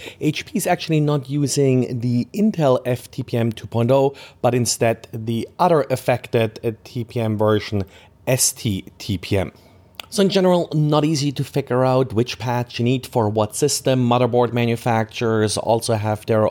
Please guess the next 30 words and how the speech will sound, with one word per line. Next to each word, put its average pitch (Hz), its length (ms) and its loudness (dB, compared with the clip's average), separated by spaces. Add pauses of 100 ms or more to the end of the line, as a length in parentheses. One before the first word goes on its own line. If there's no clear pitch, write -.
(160)
own 107 320 2
lists 104 560 0
of 95 420 0
various 85 380 -4
updates. 107 540 0 (360)
Looks - 220 2
like 165 140 2
it 135 280 -2
will 135 480 2
take 135 460 -2
quite 120 420 0
a 113 60 2
while 110 480 2
for - 340 -2
everybody 104 360 0
to 98 100 0
figure 120 400 -2
out 107 260 2
what 95 320 0
needs 123 280 0
to 110 80 -2
be 110 100 0
patching 101 640 -2
and 80 220 -4
where 95 160 2
to 92 100 -8
get 85 320 -4
the 92 80 -2
right 76 400 -6
patch. - 500 -2